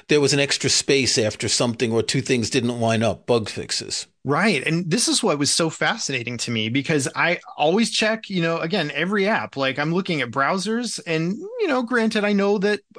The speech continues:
Speaker 2: browsers on I O S are using WebKit because Apple forces them to because of being in the App Store.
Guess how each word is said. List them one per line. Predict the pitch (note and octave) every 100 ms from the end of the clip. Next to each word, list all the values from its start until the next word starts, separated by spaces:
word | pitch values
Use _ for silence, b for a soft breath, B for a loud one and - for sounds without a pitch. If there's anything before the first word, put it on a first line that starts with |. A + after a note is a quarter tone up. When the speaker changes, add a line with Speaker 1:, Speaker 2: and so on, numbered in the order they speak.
| -
Speaker 2:
browsers | C#3+ D#3+ F3+ G3+ F3+
on | F#3+ F#3+
I | E3 F#3
O | G3+
S | D#3+ G3 -
are | D3+
using | D3+ D#3 F3 E3+
WebKit | F#3 F#3 - A2+ D#3 F3
because | C#3+ D#3 C3+ C3
Apple | C#3 D3
forces | C3 D#3+ E3 - B2
them | A2 G#2
to | G2 A2 G2+ G#2+
because | C3 B2 B2+ A2+
of | A#2
being | B2 A#2
in |
the | A2 A#2+
App | C3
Store. | - A2 F#2+ -